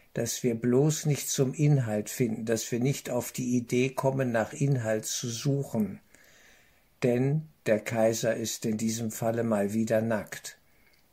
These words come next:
Da ist nichts. Die Formenwelt ist leer. Und sie ist verführerisch, ja, schillernd leer. Aber sie bleibt leer.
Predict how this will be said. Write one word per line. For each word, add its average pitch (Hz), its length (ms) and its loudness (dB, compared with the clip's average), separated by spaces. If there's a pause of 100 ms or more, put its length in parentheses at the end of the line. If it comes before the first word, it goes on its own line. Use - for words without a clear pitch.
Da 110 160 4
ist - 400 -2
nichts. - 540 -6 (680)
Die 113 120 0
Formenwelt 139 960 2
ist - 400 -2
leer. 123 500 2 (1040)
Und 120 580 -4
sie 120 240 -4
ist 135 280 -2
verführerisch, 151 1160 0
ja, 123 320 -8
schillernd 139 800 2
leer. 110 480 2 (680)
Aber 170 180 6
sie - 240 0
bleibt 117 580 0
leer. 131 480 0